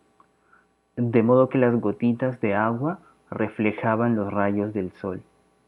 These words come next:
Detrás del pabellón principal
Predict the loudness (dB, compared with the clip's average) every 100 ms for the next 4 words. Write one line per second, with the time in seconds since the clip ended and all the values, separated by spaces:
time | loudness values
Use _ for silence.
0 | _ _ _ _ _ _ _ _ _ _
1 | _ _ _ _ _ -4 2 2 4 4
2 | 4 2 2 2 4 2 0 0 -2 -4
3 | -2 2 2 2